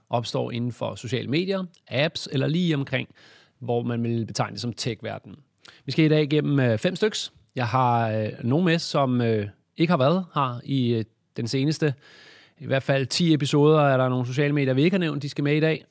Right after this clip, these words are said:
Øh, vi er ude i noget Reddit. Og hvad fanden var der mere? Jo, at, øh, det er, det er egentlig en nyhed til Mac, så det er sådan også lige lidt ude i perifert, men det er så Facebook på Mac, så den kommer lige hjem.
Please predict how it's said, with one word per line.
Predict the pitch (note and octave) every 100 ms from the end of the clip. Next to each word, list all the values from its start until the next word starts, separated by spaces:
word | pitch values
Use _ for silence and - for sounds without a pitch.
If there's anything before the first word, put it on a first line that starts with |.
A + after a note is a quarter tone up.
| _
Øh, | D3+ C3+ C#3
vi | C3+
er | B2+
ude | C3+ D#3+
i |
noget | C#3 B2+ A#2
Reddit. | C#3+ F#3+ G3 - - _ _ _ _ - - _ _
Og | C3 B2+ C3+ C3 B2+ B2+ B2
hvad | B2
fanden | C#3 D#3
var | C#3
der |
mere? | C#3+ C#3+ C#3
Jo, | E3 E3
at, | - C#3+ C#3 -
øh, | B2+ B2 A#2 A#2 - _ -
det | D3+
er, |
det | C#3
er |
egentlig | D3 D#3
en | D3+
nyhed | E3+
til | D3+ C#3
Mac, | B2+ D#3 - - -
så | B2+
det | B2+
er | C3
sådan | C#3 C3
også | B2+ - _ _
lige | D3 D#3+
lidt | D3 C#3
ude | C3+
i |
perifert, | C3+ C3 - C3 - _ - -
men |
det | B2
er |
så | B2+
Facebook | - C3+ - C3+
på | A#2+
Mac, | A2+ G#2+ -
så | A#2+
den | A2
kommer | A#2 A2+
lige | A#2
hjem. | A#2 A#2